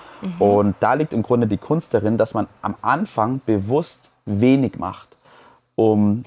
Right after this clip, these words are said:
Speaker 1: Mhm.
Speaker 2: einfach in Bewegung zu kommen und Spaß daran zu haben, weil die Schritte so klein sind. Das ist im Grunde,
Speaker 1: Mhm.
Speaker 2: ich glaub, das A und O, dass man sich am Anfang bewusst zügelt und bewusst kleine Schritte macht, also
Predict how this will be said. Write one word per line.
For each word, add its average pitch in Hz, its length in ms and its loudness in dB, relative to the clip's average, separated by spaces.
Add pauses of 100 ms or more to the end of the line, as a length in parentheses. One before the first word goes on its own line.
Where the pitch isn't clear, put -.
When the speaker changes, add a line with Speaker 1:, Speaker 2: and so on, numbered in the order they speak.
Speaker 1:
Mhm. 208 280 -12 (220)
Speaker 2:
einfach 156 600 -4 (760)
in 120 140 0
Bewegung 117 460 2
zu - 140 -6
kommen 156 460 -2 (420)
und 117 400 2
Spaß - 480 -4
daran 92 300 -4
zu 90 180 -8
haben, 90 380 -4 (340)
weil 107 320 0 (120)
die 117 80 0
Schritte 120 300 0
so 92 80 -4
klein 85 300 -12
sind. - 260 -16 (460)
Das 120 140 2
ist 139 120 -6
im 120 100 -4
Grunde, 113 540 0
Speaker 1:
Mhm. 226 120 -10 (140)
Speaker 2:
ich - 120 -14
glaub, - 180 -2
das - 140 -14
A 104 200 2
und 101 220 -2
O, 127 260 0 (320)
dass - 180 -6
man 110 100 -2
sich 107 160 -4
am 120 100 -4
Anfang 113 280 -6
bewusst 117 440 -4
zügelt 135 320 -2
und 104 120 -8
bewusst 107 440 -4
kleine 107 300 0
Schritte 123 320 -4
macht, 131 320 -4
also 98 280 -2